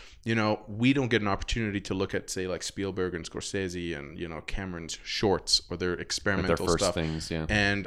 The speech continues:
Speaker 1: I, I had a really hard time putting anything out there, keeping it there if I wasn't, like, a thousand percent happy with it. And at the beginning, or sorry, the end of last year, I even contemplated, like,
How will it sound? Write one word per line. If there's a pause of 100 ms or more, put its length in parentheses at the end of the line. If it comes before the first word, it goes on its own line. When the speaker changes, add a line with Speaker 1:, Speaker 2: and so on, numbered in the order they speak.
Speaker 1:
I,
I
had
a
really
hard
time (440)
putting
anything
out
there,
keeping
it
there
if
I
wasn't,
like,
a
thousand
percent
happy
with
it.
And (360)
at
the
beginning,
or
sorry,
the
end
of
last
year,
I
even
contemplated,
like,